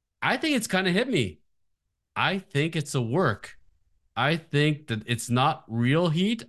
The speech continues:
I think they know what's going on here. I think Eric Bischoff is trying to keep himself relevant. And by Eric Bischoff criticizing Tony Khan, this makes Tony Khan relevant.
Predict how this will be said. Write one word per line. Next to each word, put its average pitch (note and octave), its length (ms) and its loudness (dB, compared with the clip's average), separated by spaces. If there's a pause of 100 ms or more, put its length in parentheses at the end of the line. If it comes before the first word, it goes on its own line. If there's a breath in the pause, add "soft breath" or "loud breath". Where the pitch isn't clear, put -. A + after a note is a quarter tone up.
I A#2+ 200 0
think C#3 280 0
they C3+ 140 2
know C#3 220 4
what's C#3 240 0
going A#2+ 320 2
on C3 180 4
here. F#3 380 2 (260 loud breath)
I A#2+ 140 0
think C#3 200 2
Eric D3+ 300 0
Bischoff D#3+ 400 0
is C3+ 80 -2
trying D3+ 240 0
to E3 60 2
keep D#3+ 220 -4
himself C3+ 460 0
relevant. E3 640 2 (440 soft breath)
And B2 160 2
by B2+ 160 0
Eric G3 340 2
Bischoff F3+ 540 0
criticizing E3 600 2
Tony D3 280 2
Khan, F#3 560 2 (500)
this D3 220 2
makes C#3+ 260 2
Tony C3 260 4
Khan B2 380 2
relevant. G2+ 600 -2